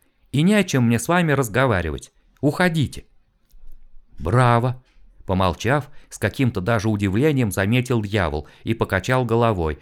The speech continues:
с уважением поглядывая на Байкова. "Браво! Не ожидал, признаться". Он снова покачал головой.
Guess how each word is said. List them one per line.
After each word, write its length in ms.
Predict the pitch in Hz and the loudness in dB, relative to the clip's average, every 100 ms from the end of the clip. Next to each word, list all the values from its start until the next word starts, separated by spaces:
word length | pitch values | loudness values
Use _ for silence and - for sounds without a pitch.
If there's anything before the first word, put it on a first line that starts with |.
| - | -8
с 120 | - | -2
уважением 580 | 101 95 107 131 127 127 | 0 0 0 0 0 0
поглядывая 640 | 90 82 87 101 95 95 | -4 -2 -2 -2 0 0
на 100 | 92 | -2
Байкова. 600 | 92 98 - 78 71 - - - - - | -2 -4 -4 -4 -4 -6 -12 -20 -18 -2
"Браво! 600 | 127 165 117 110 120 - _ _ - | 2 4 4 2 -2 -6 _ _ 0
Не 120 | 120 | 2
ожидал, 480 | 123 175 123 104 98 | 2 2 2 0 0
признаться". 640 | 117 113 120 107 - 92 - _ - _ | -2 0 0 -2 -4 -10 -12 _ -20 _
Он 140 | 87 90 | -4 -4
снова 340 | - 117 123 | 0 0 0
покачал 540 | 123 113 90 87 92 | -2 -4 -4 -2 -4
головой. 520 | 95 98 101 78 67 | -2 0 0 -2 -6